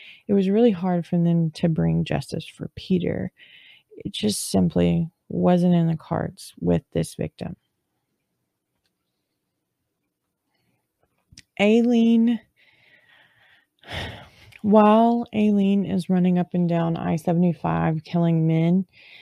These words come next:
the police departments in Volusia County, Citrus County, Pasco County, they're working separately to find the same person 'cause she killed all of their victims. Their killer,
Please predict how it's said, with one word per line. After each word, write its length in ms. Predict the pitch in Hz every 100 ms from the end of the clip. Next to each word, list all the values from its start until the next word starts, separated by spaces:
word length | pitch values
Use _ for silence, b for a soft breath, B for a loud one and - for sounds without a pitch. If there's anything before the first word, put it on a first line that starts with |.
| B B B
the 180 | 180 202
police 320 | - 220 226
departments 600 | - 214 190 175 185 175
in 200 | 180 170
Volusia 500 | 170 170 180 170 170
County, 640 | - 160 165 160 165 165 -
Citrus 360 | - 156 160
County, 460 | - 165 160 160 160
Pasco 420 | - 165 156 160
County, 540 | 156 160 160 165 160 - b b -
they're 220 | 202 240
working 520 | 196 208 196 185 180
separately 720 | - 165 160 147 - 156 160 -
to 180 | - 170
find 380 | - 170 170
the 80 | 165
same 560 | 156 - 151 160 156 156 _ _ _ _ -
person 560 | - 160 - - 170 -
'cause 400 | - 170 160 156 _ _
she 300 | - - - 160
killed 260 | - 160
all 220 | 151 156
of 140 | 151 151
their 160 | 156
victims. 520 | 147 156 - - - - b b b b b b
Their 220 | 185 196 185
killer, 760 | - - 254 254 165 156 175